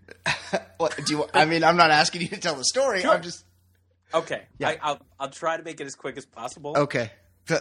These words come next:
Speaker 1: just like,
Speaker 2: All right.
Speaker 1: just like your trip to the bathroom on United, on United Airlines.
Speaker 2: Oh, yeah.
Speaker 1: Are you not allowed? Are, are you allowed back on United Airlines, by the way?
Speaker 2: Uh, <laughs> what, what? I don't even remember what you're talking about. What was the bathroom trip?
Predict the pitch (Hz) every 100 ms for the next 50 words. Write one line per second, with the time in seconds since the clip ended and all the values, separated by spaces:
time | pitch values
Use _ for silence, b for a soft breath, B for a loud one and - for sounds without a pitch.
0 | - - 143 156 151 113 151 147 156 135
1 | - 135 127 120 - - 139 - 120 104
2 | 113 110 123 107 101 101 104 107 107 107
3 | 95 98 107 104 - 113 110 107 110 110
4 | 117 - - _ _ _ _ _ _ -
5 | 117 107 95 - - 151 196 170 143 143
6 | 143 127 143 - 151 170 147 143 123 127
7 | 131 151 143 147 147 147 147 147 147 147
8 | 147 151 151 _ _ _ _ _ _ _
9 | _ _ 135 139 143 143 147 147 147 _
10 | _ 147 190 147 160 196 165 170 165 190
11 | 214 180 165 160 160 147 135 165 202 147
12 | 107 101 123 156 160 165 156 147 139 156
13 | 233 233 233 233